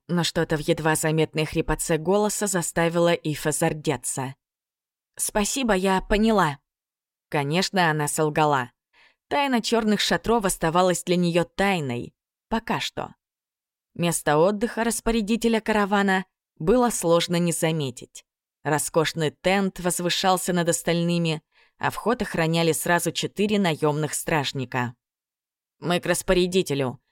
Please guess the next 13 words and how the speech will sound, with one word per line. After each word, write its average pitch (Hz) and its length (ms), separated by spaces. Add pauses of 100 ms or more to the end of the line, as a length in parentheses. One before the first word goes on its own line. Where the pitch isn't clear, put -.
(220)
Хотим 202 420
купить 190 380
место 190 320
в - 80
караване», — 170 640 (540)
начал 156 400
разговор 151 520
отцу. 147 480 (720)
«Нет 269 520
у 190 60
нас 185 320
больше 196 480
места. 175 640